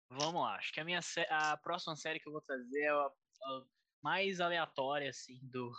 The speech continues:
<laughs> do nosso vídeo, mais desconhecida, que é Os Mosqueteiros, né? The Musketeers, que é uma série da B B C, certo?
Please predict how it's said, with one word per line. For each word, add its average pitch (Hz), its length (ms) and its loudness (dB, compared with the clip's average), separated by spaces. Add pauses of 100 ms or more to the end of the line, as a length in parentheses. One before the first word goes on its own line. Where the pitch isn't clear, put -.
(100)
<laughs> - 680 -6
do 143 120 0
nosso 143 380 0
vídeo, 127 380 -6
mais 135 260 2
desconhecida, 139 840 -6 (720)
que - 100 6
é 151 460 4
Os 214 240 2
Mosqueteiros, 165 1000 -4 (160)
né? 123 280 -10
The 123 60 -12
Musketeers, 135 840 -4 (640)
que 147 60 0
é 143 40 4
uma 151 100 2
série 160 280 0
da 160 320 6
B 160 160 -4
B 185 120 -2
C, 190 300 -2 (720)
certo? - 400 -4